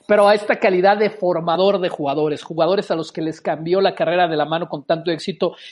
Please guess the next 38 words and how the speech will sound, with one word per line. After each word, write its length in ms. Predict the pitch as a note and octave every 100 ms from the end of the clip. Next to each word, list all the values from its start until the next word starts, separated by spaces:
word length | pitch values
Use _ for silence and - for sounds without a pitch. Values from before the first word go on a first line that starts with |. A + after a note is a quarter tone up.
| -
en 80 |
el 100 | F#3
Manchester 460 | F#3 F#3+ A3+ - A3
United, 400 | A3 A3 G3 G#3
hay 140 | D#3 D3+
que 140 | F3
calificar 580 | B3 A#3+ - B3+ C4 F4
entonces 480 | C#4 - G3+ - -
también 320 | E3+ F3+ G#3
esa 300 | G#3 G#3 G3+
trascendencia, 1200 | G#3 F3+ - G3+ F#3 F3+ A#3 A#3 G3 - E3 E3 - _ -
no 140 | E3
solo 200 | E3+ G#3+
en 80 | G#3+
vitrinas, 520 | G3+ F3 A3 G3+ E3+
sino 440 | - F3 F3+ G3+ G3
en 180 | F#3+ F3
el 240 | E3+ E3+
C 300 | - A#3 A3+
V 180 | G#3 A3
de 140 | G3+
cada 180 | F#3+ F#3+
jugador, 460 | F#3+ G#3 G3 G3+ G#3 - _
que 100 | A#3+
tanto 340 | A3 G#3 F#3+
le 120 | A#3+ G#3
cambió 240 | F3+ F3+
la 60 | F#3
historia 360 | - F#3+ F#3
a 40 | D#3
jugadores 520 | D#3+ D#3+ E3+ E3 -
en 80 | D#3
el 80 |
América 460 | D3 D#3+ D#3+ D#3+ D#3
a 40 |
Miguel 280 | C#3+ C#3+ D3+
Herrera. 340 | D3 G3 G3+ D3+
Córdoba, 480 | A#3 B3 B3 B3